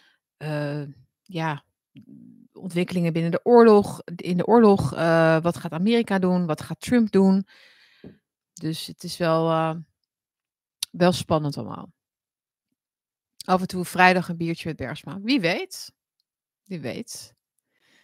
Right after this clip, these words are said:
Maandag beginnen de scholen weer, dus dat is ook wel fijn. Dan heb ik, eh, vrije bakje tijd overdag. Leuk. Ik vind het ontzettend leuk dat jullie er allemaal weer bij zijn.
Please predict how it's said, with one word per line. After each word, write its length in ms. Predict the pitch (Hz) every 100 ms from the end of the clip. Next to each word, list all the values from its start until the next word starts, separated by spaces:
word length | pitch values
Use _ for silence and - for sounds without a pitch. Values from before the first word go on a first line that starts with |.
| _ -
Maandag 320 | 196 202 170
beginnen 260 | - 175
de 80 | 165
scholen 380 | - 160 156 156
weer, 220 | 135 127
dus 120 | 151
dat 140 | 170 160
is 80 | 143
ook 120 | -
wel 80 | -
fijn. 600 | - - - 151 165 _ _ _ _ -
Dan 100 | 151
heb 180 | 151 147
ik, 100 | 151
eh, 520 | 151 147 147 143 143
vrije 540 | - - - 190 185 175
bakje 220 | 165 -
tijd 340 | - 147 147
overdag. 540 | - 147 - - - _ _ _ _ _ _ _
Leuk. 460 | - 156 143 - -
Ik 180 | - 185
vind 20 |
het 80 | -
ontzettend 340 | 190 214 185
leuk 100 | 185
dat 100 | 165
jullie 160 | 180 160
er 60 |
allemaal 180 | 165 160
weer 140 | 156 156
bij 220 | 156 185
zijn. 380 | 208 226 262